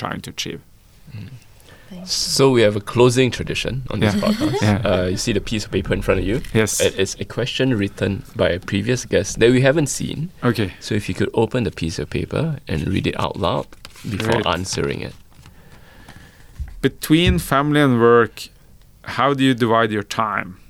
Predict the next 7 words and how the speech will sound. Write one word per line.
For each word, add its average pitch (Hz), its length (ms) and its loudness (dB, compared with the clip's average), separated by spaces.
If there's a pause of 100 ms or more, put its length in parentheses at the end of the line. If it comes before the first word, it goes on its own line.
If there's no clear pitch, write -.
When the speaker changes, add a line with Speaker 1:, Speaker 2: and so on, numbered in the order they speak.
(120)
Speaker 3:
Mm. 165 300 -10 (600)
Speaker 2:
Mm. 160 140 -8 (260)
Speaker 3:
Ooh. 156 220 -14 (760)
<laughs> - 680 -20
Great 180 280 -16
question. 165 540 -8 (500)
<laughs> 208 100 -8